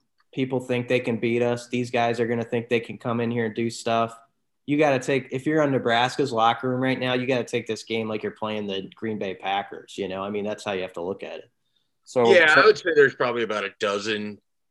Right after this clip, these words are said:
Speaker 3: uh, schools at the upper echelon of the S C S, and, and Fordham is not yet one of those. We'll see if they can get there. Um, but yeah, it,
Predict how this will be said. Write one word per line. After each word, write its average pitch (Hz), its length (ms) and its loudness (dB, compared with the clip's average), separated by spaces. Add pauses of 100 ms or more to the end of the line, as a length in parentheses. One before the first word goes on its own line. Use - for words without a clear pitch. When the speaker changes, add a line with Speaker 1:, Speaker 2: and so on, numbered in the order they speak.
Speaker 3:
uh, 95 280 -6 (100)
schools 104 480 -4
at 92 80 -12
the 101 160 -2
upper 98 240 -2
echelon 98 460 -4
of 92 80 -8
the 92 140 -4
S 95 180 -4
C 92 160 -6
S, 95 320 -4
and, 92 200 -14
and 101 160 -12
Fordham 110 320 0
is 87 160 -6
not 92 300 -6 (100)
yet 87 360 -6
one 92 300 -12
of 87 100 -8
those. 85 420 -8
We'll 87 140 -12
see - 180 -8
if 87 80 -12
they 90 140 -8
can 85 200 -20
get 90 220 -10
there. 87 320 -8 (560)
Um, 95 480 -4
but 113 240 -2
yeah, 117 360 0
it, 110 380 -6